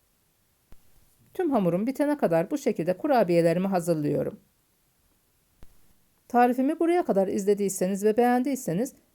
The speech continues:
beğeni ve yorumlarınızı eksik etmezseniz sevinirim. Kanalıma ilk defa bu videoda denk geliyorsanız ve abone değilseniz abone olmayı unutmayın lütfen.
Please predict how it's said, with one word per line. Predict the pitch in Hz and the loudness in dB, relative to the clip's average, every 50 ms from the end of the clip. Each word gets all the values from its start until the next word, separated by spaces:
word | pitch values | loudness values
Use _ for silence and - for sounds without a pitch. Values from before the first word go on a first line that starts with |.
| _ _ | _ _
beğeni | 254 277 302 330 349 339 | 2 4 4 4 2 2
ve | 247 | 2
yorumlarınızı | 202 185 180 180 180 175 170 165 165 170 170 - | 2 2 2 0 0 0 0 0 0 0 0 0
eksik | 240 233 233 - 254 - | 0 -2 -2 -6 -2 -2
etmezseniz | 254 240 240 170 151 147 - 170 185 254 262 - | -2 -2 0 -2 -4 -4 -4 -4 -4 -4 -4 -2
sevinirim. | - 269 247 247 233 202 160 151 - - - _ _ _ _ _ _ _ _ _ _ _ _ _ _ - - - - - _ _ _ _ _ _ _ - | 0 0 2 2 2 2 0 -2 -4 -6 -14 _ _ _ _ _ _ _ _ _ _ _ _ _ _ -20 -20 -20 -20 -20 _ _ _ _ _ _ _ -2
Kanalıma | - 269 269 269 247 220 208 220 - | 0 2 4 4 4 2 2 0 0
ilk | - 339 339 - | 0 -2 -2 -2
defa | - 214 - 190 180 185 190 | -4 -4 -2 -2 -2 0 0
bu | 254 269 | -2 -2
videoda | 247 214 165 165 156 156 151 156 | -2 -2 -2 -2 -2 -2 -2 0
denk | 170 175 170 - | -2 -2 -2 -2
geliyorsanız | 185 175 170 165 165 160 160 - 175 165 202 233 226 254 | -2 0 0 0 0 0 -2 -4 -4 -4 -4 -2 -2 -2
ve | 247 | -2
abone | 240 233 226 240 247 247 254 | 0 0 2 2 2 2 0
değilseniz | 277 285 269 247 - - - 156 160 202 170 - - _ _ _ | -2 -2 -2 -4 -4 -2 -2 -2 -2 -2 -4 -6 -12 _ _ _
abone | - 254 262 302 320 339 | -4 -2 -2 -2 -2 -2
olmayı | 330 240 190 165 175 220 240 | -2 -2 -2 -2 -2 -2 -2
unutmayın | 214 214 185 175 - - 170 160 151 147 147 | 0 -2 -2 -4 -4 -4 -4 -2 -2 -2 -2
lütfen. | 151 151 151 - 151 147 139 | -4 -4 -6 -6 -6 -6 -6